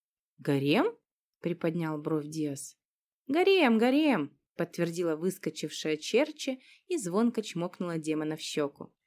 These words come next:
"Это очень важное дело, которое надо делать исключительно самой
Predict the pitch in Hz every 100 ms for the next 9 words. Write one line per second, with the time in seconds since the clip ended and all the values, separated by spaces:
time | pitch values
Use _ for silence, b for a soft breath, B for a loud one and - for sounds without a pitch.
0 | _ _ 214 233 254 254 311 208 202 226
1 | 262 254 196 147 - _ - 185 190 180
2 | 175 160 151 240 320 - - 311 - 208
3 | - 240 240 208 202 208 190 143 -